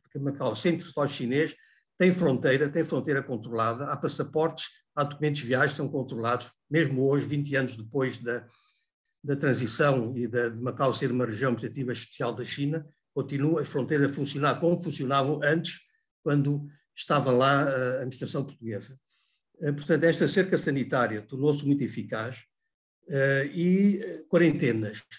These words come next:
muito rigorosas, muito rigorosas, talvez, n-, no, no entender de muita gente, excessivamente rigorosas. Eu não vou poder entrar muito em pormenor, mas gostava de dizer que mesmo as pessoas com, com vacinas tomadas, testando negativo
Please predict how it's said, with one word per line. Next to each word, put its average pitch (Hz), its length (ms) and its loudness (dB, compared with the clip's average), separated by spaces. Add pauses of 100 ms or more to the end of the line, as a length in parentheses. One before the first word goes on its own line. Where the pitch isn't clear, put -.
(140)
muito 196 300 4
rigorosas, 110 560 -4 (160)
muito 165 280 0
rigorosas, 139 460 -2
talvez, 165 440 4
n-, 139 260 -6
no, 139 540 -4
no 143 80 2
entender 147 300 2
de 135 80 -6
muita 139 240 0
gente, 156 340 -2 (360)
excessivamente 151 760 4
rigorosas. 113 560 -2 (480)
Eu 160 80 -6
não 147 140 2
vou 160 380 2
poder 143 300 0
entrar 135 260 4
muito 131 220 0
em 113 120 -2
pormenor, 131 420 0
mas 170 120 -4
gostava 127 340 -2
de 113 140 -4
dizer 160 340 0
que 151 120 -6 (320)
mesmo 196 380 6
as 180 160 4
pessoas 185 540 0
com, 156 300 -4 (120)
com 156 140 -2
vacinas 170 540 2
tomadas, 110 500 -4 (480)
testando 196 440 0
negativo 147 680 0